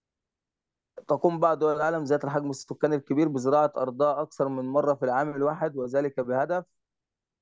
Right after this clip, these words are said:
توفير الاحتياجات المحلية.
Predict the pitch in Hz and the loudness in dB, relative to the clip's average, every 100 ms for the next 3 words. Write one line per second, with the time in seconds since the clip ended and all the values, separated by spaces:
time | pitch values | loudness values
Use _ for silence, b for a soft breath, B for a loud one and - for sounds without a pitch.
0 | _ - 120 120 - 156 160 151 135 131 | _ -4 0 0 -2 2 2 2 -2 -6
1 | - 127 117 120 143 143 131 123 - 123 | -4 -2 0 2 2 2 -4 -6 -6 -4
2 | 120 131 120 | 0 0 0